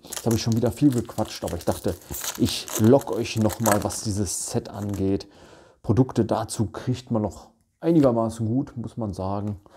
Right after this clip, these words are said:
Top-Trainer-Boxen sind auch noch nicht so mega teuer. Ist immer die Frage, will man da noch mal was investieren? Aber es macht einfach Spaß auszupacken. Und ich habe die damals günstig bekommen.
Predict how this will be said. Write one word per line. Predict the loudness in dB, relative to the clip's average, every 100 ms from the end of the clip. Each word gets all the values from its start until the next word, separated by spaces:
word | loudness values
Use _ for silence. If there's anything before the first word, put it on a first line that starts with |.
| -20 -10 -4
Top-Trainer-Boxen | -4 -2 0 2 0 -2 -2
sind | -2
auch | 0
noch | 0
nicht | 0 0
so | 2 4
mega | 4 4 2
teuer. | -2 -2 -2 -2 -4
Ist | -4
immer | -4
die | -4
Frage, | -4 -4 -2 -2 0
will | 0
man | 2
da | 0
noch | 0
mal | 0
was | -2 -4
investieren? | -2 -2 -4 -4 -2 0 -2 -6 _ -20 -20 -20 _
Aber | -8
es | -6 -6
macht | -6
einfach | -8 -8 -10
Spaß | -12 -14 -12 -10
auszupacken. | -10 -10 -12 -10 -10 -4 -2
Und | -2 -4 -10 -14
ich | -6
habe | 0
die | 2
damals | 4 4 0 0
günstig | 0 0 -6 -8 -10
bekommen. | -10 -4 -2 -2 -4